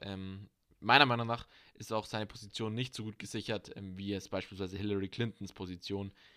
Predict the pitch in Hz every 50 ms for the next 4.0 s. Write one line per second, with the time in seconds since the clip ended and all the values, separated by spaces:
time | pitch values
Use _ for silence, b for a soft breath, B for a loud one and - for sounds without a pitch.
0 | b b b b b - 104 101 98 92 - - 113 - 98 95 95 - 110 110
1 | - - - 98 92 92 98 - - 92 92 87 92 87 - 87 87 - - 85
2 | 92 - - - - _ _ _ _ _ - - 98 90 107 104 110 101 - 101
3 | - 107 95 90 92 87 80 - - - - - - 90 - - - - -